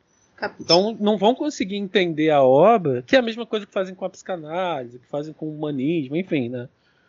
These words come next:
Speaker 1: Ah,
Speaker 2: Com
Speaker 1: mas
Speaker 2: linhas
Speaker 1: foda-se a
Speaker 2: que
Speaker 1: psicanálise, velho.
Speaker 2: com linhas que traba-, <laughs> não, só pra,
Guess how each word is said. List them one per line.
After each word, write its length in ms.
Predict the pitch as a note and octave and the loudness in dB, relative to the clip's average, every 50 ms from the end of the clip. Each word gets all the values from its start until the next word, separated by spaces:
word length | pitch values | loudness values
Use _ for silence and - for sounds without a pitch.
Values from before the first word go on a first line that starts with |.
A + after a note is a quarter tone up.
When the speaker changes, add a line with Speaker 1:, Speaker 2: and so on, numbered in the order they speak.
| _ - | _ -2
Speaker 1:
Ah, 60 | - C4+ | 2 4
Speaker 2:
Com 80 | - - | 6 6
Speaker 1:
mas 160 | A3+ F3+ F3+ | 6 4 4
Speaker 2:
linhas 160 | F#3 - C#4 | 2 0 0
Speaker 1:
foda-se 180 | D#4 D#4+ G3 F#3 | 0 0 0 0
a 40 | |
Speaker 2:
que 40 | F3+ | 0
Speaker 1:
psicanálise, 600 | - - - F4 E4+ D#4+ C4 A#3 G#3+ G#3+ G#3+ G#3+ | 0 -2 -4 -4 -4 -2 -2 -2 -2 -4 -6 -6
velho. 200 | G3+ F#3+ F#3+ F#3+ _ _ _ _ _ _ | -6 -6 -8 -10 _ _ _ _ _ _
Speaker 2:
com 200 | _ E3+ D#3+ D#3+ | _ 0 2 2
linhas 300 | D#3+ D#3+ D#3+ E3+ E3 - | 2 2 2 0 0 -2
que 100 | - F#3+ | -4 -10
traba-, 400 | F#3 - F#3 F3 E3+ D3+ A#2+ - _ _ | -4 2 4 4 4 2 -2 -14 _ _
<laughs> 120 | _ _ - | _ _ -2
não, 140 | G3+ G3 - - - - F#3 D3 C3 A#2+ | -2 -2 0 0 -2 -2 -2 -4 -6 -4
só 160 | - - F#3+ F3 | 0 2 2 2
pra, 280 | - - - F3+ E3 | 2 0 -4 -4 -4